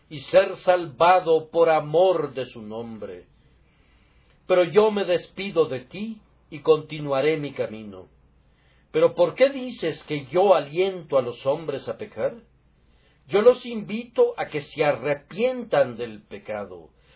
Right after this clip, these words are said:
Yo no dije que él salvó al pueblo rebelde y que luego permitió que se rebelara contra él, como lo había hecho antes. Yo no dije que él salvó al pueblo impío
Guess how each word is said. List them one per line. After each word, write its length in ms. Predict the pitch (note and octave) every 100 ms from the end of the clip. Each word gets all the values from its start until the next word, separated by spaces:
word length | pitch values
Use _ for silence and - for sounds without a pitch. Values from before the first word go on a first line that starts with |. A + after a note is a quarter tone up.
| _ _
Yo 160 | D3+ A#3+
no 160 | D4 E3
dije 500 | F#3+ A3 - D#3+ D#3
que 300 | C3+ C3 E3+
él 140 | F#3
salvó 680 | - E3 D3 A2+ D3 E3+ D3
al 240 | B2 -
pueblo 460 | - E3 E3 D#3 C3+
rebelde 720 | B2 A#2+ D#3 F#3 D3+ C3 - -
y 120 | G3+
que 120 | F#3+
luego 380 | F#3 F3+ G#3 G3+
permitió 800 | F#3+ E3 D#3 C#3 - D3+ F#3+ C4
que 160 | - C#3
se 140 | D#3+
rebelara 760 | C#3 C#3+ D#3 C#3 C3 D3+ F3 D#3+
contra 420 | D#3+ C#3 - A#2+
él, 320 | D3+ D#3+ - - _
como 240 | F3+ F3+
lo 120 | E3+ C#3+
había 320 | C3+ F#3+ E3
hecho 280 | E3+ - E3
antes. 440 | G3+ F#3+ C3 A2 - _ _ D#3
Yo 180 | G#3+
no 180 | B3+ B3
dije 500 | E3 A#3 G#3+ D#3+ D3+
que 220 | - C3+
él 140 | F3 G#3
salvó 600 | - E3+ C#3 A2 F3+ F#3
al 180 | D3 -
pueblo 360 | F3 F#3 F3+ F3
impío 680 | C#3+ C3 - G#3+ F3+ A#2+